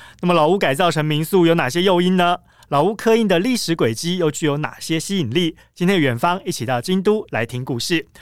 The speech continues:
让我们欢迎金门地方创生的工作者蔡志顺。志顺你好。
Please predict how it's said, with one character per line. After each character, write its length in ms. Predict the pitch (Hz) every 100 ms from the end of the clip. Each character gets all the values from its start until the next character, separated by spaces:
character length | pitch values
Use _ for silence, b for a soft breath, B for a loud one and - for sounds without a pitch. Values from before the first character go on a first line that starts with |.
| B
让 80 | -
我 40 | 202
们 80 |
欢 120 | 196 220
迎 240 | 190 175
金 140 | 175
门 380 | 202 208 151 139
地 180 | 170 214
方 240 | 185 190
创 180 | 190 185
生 160 | 156 165
的 80 | 160
工 160 | 220
作 220 | 247 247
者 320 | 170 131 110 101
蔡 220 | - 180
志 180 | 170 160
顺。 300 | - 202 139 _
志 120 | 208
顺 160 | 202 190
你 80 |
好。 300 | 190 147 180